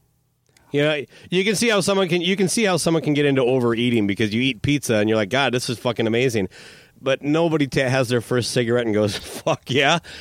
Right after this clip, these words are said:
give me more." You know what I mean? It's, it's, it's a total peer pressure thing. You know what I mean? I,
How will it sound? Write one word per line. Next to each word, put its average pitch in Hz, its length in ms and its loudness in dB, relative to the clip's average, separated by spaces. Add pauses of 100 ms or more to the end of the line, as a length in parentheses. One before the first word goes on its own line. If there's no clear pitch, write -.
(280)
give 156 280 0
me 156 200 0
more." 127 640 0
You 123 120 -4
know 123 60 0
what 123 80 0
I - 20 -2
mean? 131 180 0
It's, 127 280 -4
it's, 117 260 -6
it's 123 200 -6
a 123 80 -2
total 143 540 0
peer 123 240 -2
pressure 113 400 -2
thing. 98 300 0
You 98 60 0
know 98 40 0
what 101 100 0
I 101 40 0
mean? 104 180 0
I, 117 200 -2